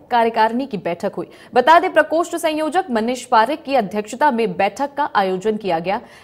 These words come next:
इस दौरान विशेष जनसंपर्क प्रकोष्ठ के संयोजक सोमकांत शर्मा ने संगठन की कार्यशैली और आगामी गतिविधियों पर प्रकाश डाला और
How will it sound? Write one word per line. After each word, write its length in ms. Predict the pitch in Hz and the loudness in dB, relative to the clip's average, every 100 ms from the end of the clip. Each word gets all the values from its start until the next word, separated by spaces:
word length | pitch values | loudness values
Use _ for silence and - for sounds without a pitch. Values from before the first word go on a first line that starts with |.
| - | -4
इस 140 | 285 | 4
दौरान 300 | 311 311 185 214 | 4 6 2 0
विशेष 480 | 214 226 277 302 233 | -2 0 -4 -2 -2
जनसंपर्क 760 | 196 285 320 320 294 330 330 | 0 0 0 -4 0 0 2
प्रकोष्ठ 500 | 226 233 254 294 - | 0 0 0 0 -4
के 180 | 220 240 | -4 -4
संयोजक 680 | 240 190 190 233 240 262 247 - - | -4 -4 -2 0 2 0 -2 -16 -16
सोमकांत 600 | - 320 381 359 339 339 | 2 4 4 2 0 0
शर्मा 380 | - 311 302 339 | 0 0 2 0
ने 160 | 277 | 0
संगठन 500 | 294 - 247 247 294 | -4 -2 -2 -2 -4
की 100 | 254 208 | -6 0
कार्यशैली 680 | 214 226 233 - 269 233 254 | 2 2 0 0 0 0 -2
और 220 | 208 196 | 2 4
आगामी 420 | 196 214 220 277 | 4 4 0 -2
गतिविधियों 560 | 208 185 175 202 233 285 | -4 -4 -4 -4 -4 -2
पर 240 | 208 226 - - | -2 -2 -10 -2
प्रकाश 420 | 285 285 311 339 - | 0 6 6 4 6
डाला 280 | 277 285 | 8 8
और 400 | 302 - 214 247 | 4 4 4 4